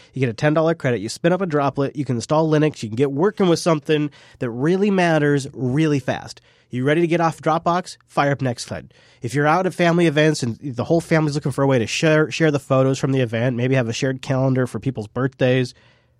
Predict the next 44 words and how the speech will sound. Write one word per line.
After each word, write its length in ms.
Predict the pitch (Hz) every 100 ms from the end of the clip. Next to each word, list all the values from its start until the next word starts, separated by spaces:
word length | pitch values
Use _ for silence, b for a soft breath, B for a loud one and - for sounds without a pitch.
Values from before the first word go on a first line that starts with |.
| _
why 160 | 143 220
not 160 | 220
spin 180 | - 202
up 80 | 190
a 60 |
Nextcloud 520 | 175 190 - - 101 -
instance? 640 | 90 - 98 - - - _ _ _ _ _
You 120 | 113
also 220 | 110 127 147
get 220 | 147 -
file 240 | 147 190
sync 260 | - 120 -
with 160 | 82
that. 220 | - 65 - B B B
If 100 | 127
you're 120 | 147
ready 200 | 151 185
for 140 | 175
a 80 | 165
blog 420 | 131 123 151 127
or 80 | 107
something 360 | - 160 180 170
that's 200 | 127 -
unique 400 | 127 139 180 156
and 140 | 113
yours, 480 | 117 170 139 78 - B B
you 100 | -
could 160 | 165 131
build 220 | 147 170
it 40 | 160
from 160 | 135
scratch, 540 | 120 - 117 151 214 - B B
or 60 | 247
you 80 |
could 100 | 240
deploy 220 | 202 202 202
an 80 |
entire 500 | 175 175 - 185 185
stack 400 | 147 - 214 110
with 120 | 139 123
Ubuntu 440 | 107 160 160 165
L 140 | 147
T 240 | 147 139 135
S, 380 | 135 135 127